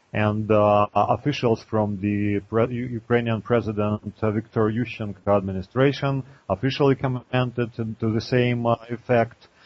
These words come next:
Well, it looks like that, uh, Ukrainian Prime Minister has some secret arrangements with the people from Moscow, and, uh, some people report that it's done through the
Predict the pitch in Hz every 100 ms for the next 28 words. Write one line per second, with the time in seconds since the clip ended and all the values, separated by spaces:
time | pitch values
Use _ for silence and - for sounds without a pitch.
0 | _ _ _ _ - 147 190 208 165 196
1 | - 196 190 208 170 170 170 160 160 151
2 | 147 139 135 135 131 120 131 117 147 175
3 | 175 180 160 156 170 170 151 151 - 156
4 | 151 147 135 139 - 147 151 - 147 -
5 | 156 147 147 127 127 131 135 131 117 113
6 | 120 135 131 127 - 117 113 101 95 -
7 | 120 120 127 107 107 113 123 131 135 131
8 | 135 135 160 165 160 165 156 - 147 143
9 | 131 131 131 139 135 131 - 113 123 135
10 | - 127 123 123 123